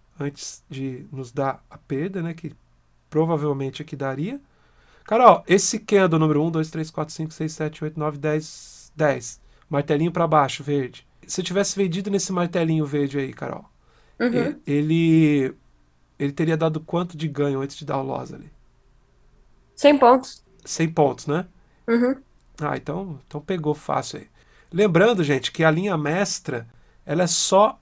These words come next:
Speaker 1: uma linha que vai projetar as outras. Todas as outras a gente enxerga como linha mestra, tá? Qualquer uma dessas linhas que vocês estão vendo são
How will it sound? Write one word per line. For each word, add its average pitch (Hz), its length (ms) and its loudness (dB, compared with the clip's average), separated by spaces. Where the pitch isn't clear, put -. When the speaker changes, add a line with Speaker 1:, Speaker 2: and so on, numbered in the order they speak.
Speaker 1:
uma 202 220 0
linha 196 220 0
que 196 100 -12
vai 202 120 0
projetar 202 520 -2
as 196 140 -4
outras. 160 460 -2
Todas 214 360 0
as 147 240 0
outras 151 420 0
a 143 60 -2
gente 156 300 -6
enxerga 165 380 -2
como 170 240 -4
linha 190 180 -6
mestra, 160 560 -4
tá? 156 180 -4
Qualquer 170 760 2
uma 147 260 -2
dessas 147 360 -2
linhas 139 260 -4
que - 100 -16
vocês 135 240 -8
estão 131 300 -8
vendo 147 460 -4
são 156 340 -4